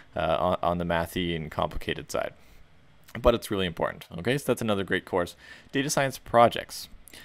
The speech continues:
Leverage what you've learned through the program to build your own open-ended data science project. This project will serve as a demonstration of your valuable abilities as a data scientist. Course project, data science capstone project. In this capstone project, you will rev-, leverage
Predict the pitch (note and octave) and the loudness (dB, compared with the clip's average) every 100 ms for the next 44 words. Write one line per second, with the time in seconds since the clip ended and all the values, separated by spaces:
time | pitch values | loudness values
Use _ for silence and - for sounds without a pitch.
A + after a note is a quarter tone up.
0 | - A2 C3 F#3 - D3+ D#3 D3 A#2+ A#2 | 2 4 6 4 0 -2 -2 0 0 0
1 | A#2+ - - C#3 C#3 B2+ B2 - F2 A#2+ | -4 -4 -2 0 0 0 -2 -6 -2 0
2 | E3 D#3+ C#3+ - G#2 A2 - - E3 F3+ | 0 -2 -6 -2 -2 -2 -4 -2 2 2
3 | - A2 G#2+ F#2+ E2+ E2+ E2 D#2+ - B2 | 2 0 0 0 0 -2 -6 -8 -2 0
4 | C3 B2+ - - - C3+ D3+ C#3+ C#3 B2 | 2 -2 -6 -14 -8 0 6 6 4 -4
5 | A2+ A#2 G#2+ F2 F#2 E2 - F2+ F#2 - | -2 0 0 0 -8 -8 -6 -4 -4 -4
6 | C3 C#3+ - B2+ - F#2+ G2+ F2+ E2 F2 | -2 0 -2 -2 -2 -2 0 2 4 2
7 | E2+ F2+ F2 D#2+ D2+ D2+ - - D#2+ - | 0 0 0 -4 -4 -6 -8 -8 -8 -8
8 | - - C3 C#3 - - - - - - | -10 -4 -2 -2 -6 -12 -18 -20 -20 -20
9 | - - D#3 D#3+ - C#3 C#3 C3+ A2+ - | -20 -2 0 2 4 6 4 4 2 2
10 | A#2+ A2+ - G2+ - F2+ F#2+ F2+ E2 - | 0 0 2 2 0 -2 0 2 0 -6
11 | - A#2 C3 - A#2+ - A2 G#2 G2 G2 | -8 -6 -6 2 2 2 0 4 4 2
12 | - F#2+ F2+ F#2 F2 - F#2+ A#2+ A#2 A#2 | -2 -2 0 0 0 -4 0 0 0 -6